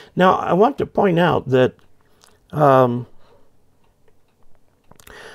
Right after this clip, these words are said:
some years ago, the Chinese did a satellite, uh, kill test. And they went up in the two hundred mile range and killed a satellite, broke it into many, many, many, many, many bits and pieces.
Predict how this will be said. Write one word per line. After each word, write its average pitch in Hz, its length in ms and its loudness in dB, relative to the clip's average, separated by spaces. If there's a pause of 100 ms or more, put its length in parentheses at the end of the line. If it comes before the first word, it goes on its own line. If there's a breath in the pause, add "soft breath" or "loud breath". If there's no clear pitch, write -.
(180 loud breath)
some 202 320 0
years 170 360 2
ago, 123 440 4
the 107 140 -4
Chinese 123 720 -2
did 117 340 0
a 92 300 -2
satellite, 107 880 -2
uh, 90 260 -2
kill 104 300 0
test. - 540 -16 (540 soft breath)
And 117 440 -2
they 123 120 0
went 185 240 0
up 233 160 -4
in 127 120 0
the 110 100 -2
two 147 240 -2
hundred 143 260 -2
mile 107 300 0
range 90 380 -2
and 104 160 -14
killed 107 260 -2
a 82 40 -10
satellite, 76 600 -6 (680 loud breath)
broke 139 220 2
it 117 100 -2
into 117 300 -4
many, 123 300 2
many, 120 340 2
many, 117 340 0
many, 113 320 -4
many 110 360 -4
bits - 340 -6
and 82 140 -14
pieces. - 600 -10